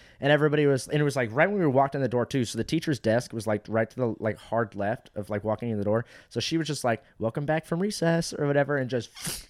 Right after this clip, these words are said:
just knife, or that, it was a pair of scissors. Wanted, and, like, I remember it had a purple handle, like, it was a pair of, like, purple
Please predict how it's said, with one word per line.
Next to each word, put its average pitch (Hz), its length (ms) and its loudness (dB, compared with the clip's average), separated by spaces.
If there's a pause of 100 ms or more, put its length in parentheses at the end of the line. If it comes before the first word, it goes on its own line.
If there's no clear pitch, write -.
(120)
just 131 180 -6
knife, 127 400 4
or 135 140 4
that, 120 260 2
it 120 140 -8
was 113 140 -6
a 117 60 -10
pair 135 160 2
of 123 80 0
scissors. 117 380 0 (340)
Wanted, 143 260 4
and, 147 140 0
like, 127 260 0
I 123 120 4
remember 131 520 4
it 110 80 2
had 113 120 -4
a 113 40 -2
purple 117 300 -4
handle, 104 320 -2
like, 120 140 0
it - 20 -2
was 117 100 -4
a 123 40 -4
pair 151 260 -2
of, 127 80 -4
like, 120 180 0
purple 131 440 0